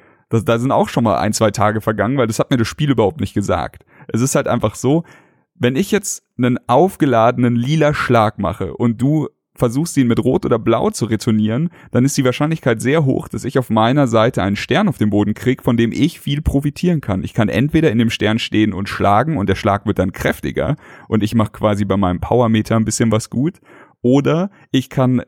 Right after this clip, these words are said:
meine Power, meinen Powermeter nutzen, wenn der schon ein bisschen aufgebaut ist, in die Luft steigen und eine Art Superschmetterball vom Himmel regnen lassen, dass, dass es dir halt einfach so um die Ohren fliegt. Ähm, auf der anderen Seite könntest du deinen Powermeter eben verwenden, um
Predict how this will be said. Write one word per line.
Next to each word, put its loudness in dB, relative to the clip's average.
meine 4
Power, 2
meinen 0
Powermeter 2
nutzen, 0
wenn 2
der 2
schon -2
ein -2
bisschen -4
aufgebaut -2
ist, -6
in 0
die 4
Luft 0
steigen 0
und 0
eine 2
Art 0
Superschmetterball 0
vom 0
Himmel 2
regnen 0
lassen, -2
dass, -2
dass -2
es -10
dir 2
halt 2
einfach -2
so 0
um 0
die 2
Ohren 0
fliegt. -14
Ähm, 2
auf 2
der 0
anderen 2
Seite 0
könntest -2
du 2
deinen 2
Powermeter 2
eben -2
verwenden, -2
um 0